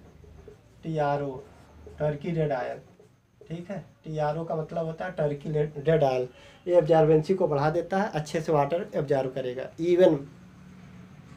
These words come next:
even मतलब हर जगह पे observancy बढ़ा देगा, ठीक है, Uniform कर देगा, Water हर जगह absorb होगा आसानी से। Wetting एजेंट आपका ज़ीरो दशमलव तीन से पाँच के बीच में रखना है, ज़ीरो पॉइंट फ़ाइव।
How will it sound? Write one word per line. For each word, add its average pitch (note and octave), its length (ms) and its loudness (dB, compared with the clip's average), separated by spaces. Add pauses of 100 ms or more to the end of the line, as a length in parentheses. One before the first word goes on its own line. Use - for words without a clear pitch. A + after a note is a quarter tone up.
even F3 280 8
मतलब F#3+ 300 6
हर F3+ 160 -2
जगह E3+ 280 2
पे G#3 160 -2
observancy D#3 840 2
बढ़ा D3 280 2
देगा, C3 300 -4 (560)
ठीक G3+ 160 -4
है, D#3+ 120 -4
Uniform E3+ 640 4
कर D3+ 160 4
देगा, C#3 340 0 (1200)
Water D#3+ 340 4
हर E3+ 120 2
जगह E3+ 220 2
absorb D3+ 380 0
होगा C#3 220 -4
आसानी C3+ 340 -4
से। C#3+ 200 -14 (140)
Wetting D#3 340 -2
एजेंट G3+ 380 -2 (1000)
आपका E3 280 0
ज़ीरो E3 320 0
दशमलव E3+ 320 0
तीन F3 300 -2
से G#3+ 160 -2 (340)
पाँच D#3+ 200 -4
के F#3 80 -6
बीच E3+ 200 -6
में F3+ 100 -4
रखना F3+ 280 0
है, G3 80 2
ज़ीरो D#3+ 180 -2
पॉइंट D3+ 260 0
फ़ाइव। E3+ 300 -2